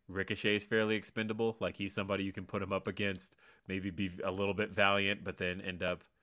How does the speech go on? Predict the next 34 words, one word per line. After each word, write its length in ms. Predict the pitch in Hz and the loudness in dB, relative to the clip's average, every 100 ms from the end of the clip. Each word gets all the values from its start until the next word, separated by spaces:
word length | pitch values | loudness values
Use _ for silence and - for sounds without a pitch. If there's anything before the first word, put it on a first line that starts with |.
| _ _ _ _ _ _ _ _ _ _ _ _ _ 123 - | _ _ _ _ _ _ _ _ _ _ _ _ _ -20 0
throwing 280 | 120 98 92 | 2 2 2
him 160 | 104 92 | -4 -4
away 280 | 87 90 | -2 -2
and 100 | 90 | -2
he 60 | 92 | -4
loses. 400 | 90 85 87 - | -4 -6 -8 -4
Like, 180 | 92 92 | -4 2
I, 120 | 104 | 4
I 120 | 107 107 | 4 4
feel 160 | 120 | 6
like 120 | 110 104 | 6 6
that's 200 | 107 - | 2 0
something 260 | 98 101 | -4 -2
you 140 | 101 98 | -2 -2
could 140 | 98 | -2
do 160 | 101 98 | -2 0
there. 240 | 101 98 - - - | 0 0 -6 -10 0
I 80 | 101 | 4
don't, 220 | 98 - _ _ _ - - - - - 131 | 2 0 _ _ _ -20 -20 -20 -20 2 6
I 80 | |
don't 100 | 135 | 8
know. 220 | 135 160 - - | 8 6 4 -2
I 160 | 110 127 | 2 6
have 140 | 123 | 6
no 140 | 127 | 8
idea. 220 | 120 143 110 | 8 10 8
I'm 140 | 117 | 6
intrigued. 400 | 110 - 185 156 - | 4 4 4 2 -8
I'm 140 | 92 95 | -6 -2
excited. 400 | - 143 185 180 - _ - | 6 6 6 0 -8 _ -8
It's 80 | - | 0
gonna 160 | 110 | 0
be 80 | 123 | 2
cool. 200 | 175 | 0